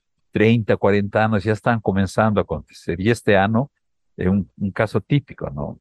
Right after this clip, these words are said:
Ondas de calor no verão do hemisferio norte, mas lembrar que aqui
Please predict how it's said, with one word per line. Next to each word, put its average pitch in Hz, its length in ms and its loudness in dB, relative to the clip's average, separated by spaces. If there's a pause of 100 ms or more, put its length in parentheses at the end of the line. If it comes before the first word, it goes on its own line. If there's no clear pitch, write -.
Ondas 95 380 4
de 110 80 0
calor 101 480 4 (600)
no 107 260 4
verão 95 500 4
do 104 200 0
hemisferio 117 440 -2
norte, 98 380 -2
mas 104 200 -2
lembrar 107 460 2
que 104 80 -8
aqui 127 460 -4